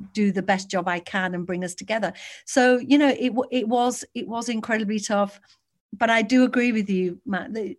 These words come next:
more should be talked about, about violence, and also the, you know, the, the rise of these Facebook groups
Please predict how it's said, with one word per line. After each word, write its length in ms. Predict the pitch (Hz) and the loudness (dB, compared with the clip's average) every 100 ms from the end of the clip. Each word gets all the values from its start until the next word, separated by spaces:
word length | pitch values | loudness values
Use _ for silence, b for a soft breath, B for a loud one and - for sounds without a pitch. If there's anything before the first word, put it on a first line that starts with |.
| - | -2
more 340 | 208 220 233 | 0 2 0
should 220 | 226 214 | -2 -4
be 100 | 196 | -4
talked 380 | 196 - 220 202 | -6 -6 -6 -6
about, 280 | 190 175 - | -4 -2 -4
about 280 | 196 180 196 | -6 -6 -4
violence, 560 | 185 190 185 180 190 B B B 214 | -2 0 -2 -6 -8 B B B -6
and 100 | 233 | -4
also 300 | 254 - 220 | -4 -4 -2
the, 280 | 214 220 220 b b _ | 0 0 -2 b b _
you 80 | 247 | 2
know, 160 | 226 | 2
the, 280 | 214 220 214 - b b _ | 2 0 -2 -4 b b _
the 100 | 220 | 0
rise 400 | 214 233 262 262 | 2 4 2 0
of 140 | 208 | -2
these 340 | 233 220 196 - | 0 0 -2 -8
Facebook 640 | _ 214 220 - 214 - | _ -4 -4 -8 -10 -6
groups 520 | 220 214 214 - - | -2 -2 -2 -8 -18